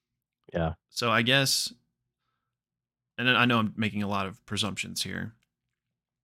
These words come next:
Speaker 2: but hypothetically, if the Stratos Throne was in cahoots with all those peeps, then I guess it would make sense, 'cause they think, "About to be a new world, about to be a new world order.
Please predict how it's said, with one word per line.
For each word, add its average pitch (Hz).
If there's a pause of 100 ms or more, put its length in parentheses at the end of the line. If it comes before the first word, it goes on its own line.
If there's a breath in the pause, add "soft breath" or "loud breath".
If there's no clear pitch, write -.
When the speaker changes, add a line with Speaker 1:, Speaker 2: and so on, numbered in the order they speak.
(160)
Speaker 2:
but 113
hypothetically, 135 (120)
if 120
the 120
Stratos 117
Throne 110
was 117
in 107
cahoots 101
with 104
all 98
those 104
peeps, - (1300)
then 113
I 110
guess 135
it 110
would 156
make 92
sense, -
'cause 98
they 110
think, 110 (420)
"About 139
to 120
be 123
a 117
new 127
world, 120 (200)
about 117
to 110
be 113
a 107
new 110
world 104
order. 110